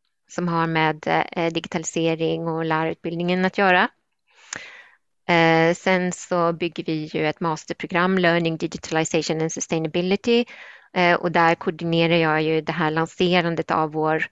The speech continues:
mastermiljö som kommer heta Social Sciences of Sustainability, eh, där det då kommer finnas tre program, eh, till en början i alla fall. Eh, eh, vi har Sustainable Communication som redan finns som masterprogram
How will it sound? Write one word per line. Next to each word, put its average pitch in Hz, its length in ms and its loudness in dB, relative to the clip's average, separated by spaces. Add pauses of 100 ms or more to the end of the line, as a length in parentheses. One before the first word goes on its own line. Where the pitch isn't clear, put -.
(160)
mastermiljö 180 880 0
som 175 140 -4
kommer 156 180 -4
heta 156 280 -2
Social 165 340 -2
Sciences 175 680 0
of 165 180 -2
Sustainability, 165 1000 -4 (560)
eh, 160 260 2 (280)
där 156 300 2
det 160 100 0
då 160 120 -2
kommer 160 240 -10
finnas - 560 -6 (220)
tre 262 220 4
program, - 560 -4 (320)
eh, - 120 -8 (160)
till 165 200 -2
en 160 100 -2
början 185 400 0
i 254 40 2
alla 180 140 0
fall. - 340 -4 (460)
Eh, 165 260 2 (220)
eh, 160 220 0
vi 165 80 -4
har 160 160 0
Sustainable 160 560 -4
Communication 247 720 -2
som 208 160 -2
redan 165 280 0
finns 190 540 0
som 240 120 -4
masterprogram 240 680 -2